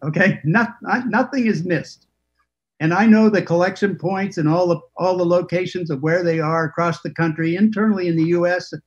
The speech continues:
all around the world too. So I know all of that. And I did it, finding it by using Google, okay? But, but the point is that they've been doing this all along, and they've been trying to keep it out of court.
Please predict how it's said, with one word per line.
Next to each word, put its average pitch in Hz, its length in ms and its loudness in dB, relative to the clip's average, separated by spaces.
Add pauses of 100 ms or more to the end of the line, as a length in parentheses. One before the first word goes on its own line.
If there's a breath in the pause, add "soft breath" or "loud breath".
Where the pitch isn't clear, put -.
(300)
all 208 200 4
around 190 300 2
the 165 80 0
world 143 400 -2
too. 151 240 -2
So 135 240 -6
I 147 80 -2
know 175 180 0
all 180 260 0
of 127 120 -6
that. 143 200 -8
And 165 120 -2
I - 20 0
did 226 220 0
it, 240 180 -2 (140)
finding 180 400 2
it 202 160 -4 (300)
by 143 120 -2
using 165 420 0
Google, 165 400 2 (400)
okay? 151 460 -4 (240)
But, 165 240 -2 (300 soft breath)
but 160 140 -4
the 165 100 -2
point 226 340 2
is 190 240 0
that 151 200 -4 (280)
they've 214 220 2
been 185 180 -4
doing 185 300 0
this 185 240 -6
all 180 240 0
along, 196 500 2
and 170 140 -2
they've 151 100 0
been 143 160 -2
trying 202 340 -2
to 170 60 -4
keep 196 240 -8
it 170 100 -4
out 170 180 -2
of 156 100 -8
court. 196 260 -4